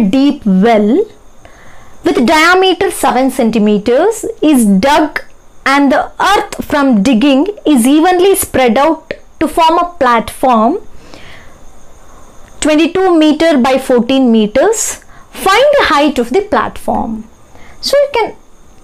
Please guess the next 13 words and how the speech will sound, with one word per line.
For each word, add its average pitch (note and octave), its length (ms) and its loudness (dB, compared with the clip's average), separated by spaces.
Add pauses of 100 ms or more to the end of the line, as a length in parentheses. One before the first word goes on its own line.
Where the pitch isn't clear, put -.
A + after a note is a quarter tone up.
(440)
I D4 80 -2
think E4 180 -2
you E4 80 2
all E4 220 2 (120)
observed B3+ 640 0 (560)
digging A#3+ 340 0
a A#3+ 60 2
well. G3+ 220 -2
You B3 100 -2
can C#4 160 0
observe A#3 360 0
this G#3+ 180 -2
figure. A#3+ 400 0